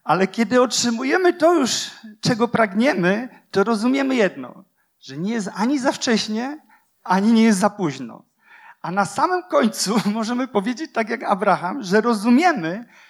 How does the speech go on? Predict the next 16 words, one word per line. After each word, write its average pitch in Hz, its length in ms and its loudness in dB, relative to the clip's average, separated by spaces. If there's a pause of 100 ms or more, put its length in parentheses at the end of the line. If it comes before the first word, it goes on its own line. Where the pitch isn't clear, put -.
(220)
że 175 200 -6
to, - 300 -2
co - 220 0
najlepsze, 226 680 2
jest 254 200 -10
dopiero 226 760 0 (500)
przed 190 300 -4
nami. 139 340 0 (1080)
I - 60 -20
teraz 262 220 -8
musimy 208 320 -6
cofnąć 143 500 -12
się 139 120 -16
jakieś - 540 -12 (140)
piętnaście, 170 760 -8 (1000)
może 175 440 -2